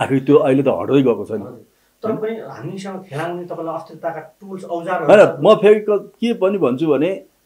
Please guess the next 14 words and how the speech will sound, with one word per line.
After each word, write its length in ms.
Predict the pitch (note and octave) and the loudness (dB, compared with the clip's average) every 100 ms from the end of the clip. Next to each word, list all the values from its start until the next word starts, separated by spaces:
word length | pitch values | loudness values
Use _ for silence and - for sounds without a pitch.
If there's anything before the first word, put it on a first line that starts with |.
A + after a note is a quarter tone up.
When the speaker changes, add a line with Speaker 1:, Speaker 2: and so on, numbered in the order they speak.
| _ - | _ -6
Speaker 1:
यसको 260 | E3+ D#3+ G3+ | -4 0 0
मतलब 480 | F3 F3+ F#3 F3 - | 2 2 2 0 -12
सबै 440 | - F3 - C#4+ C4 | -2 -2 4 6 6
हामी 280 | C3 D3+ F3 | 6 0 -2
विदेशीहरूबाट 680 | D#3+ D#3+ D3 E3 C3+ D3 | 0 -2 2 2 2 2
चल्छौँ, 680 | D3+ D3+ D3 C#3 D3+ D#3 E3 | 2 2 0 0 -4 -6 -4
विदेशीहरूले 580 | C#3+ C#3 C#3+ D3 C3 C#3 | -2 -2 0 0 0 0
हामीलाई 280 | G#2+ B2 C#3 C#3 | 0 0 -2 -2
नचाहिरहेका 520 | C3 C#3 D3+ C3+ C3 | -2 0 0 0 -2
छन्, 280 | C3 C#3+ D3 | -4 -6 -10
त्यो 400 | D3+ _ _ E3+ | -14 _ _ 2
पनि 180 | D3 D#3+ | 4 4
होइन 240 | A2 A2+ | 2 0
है। 180 | A2 C#3 | -4 -6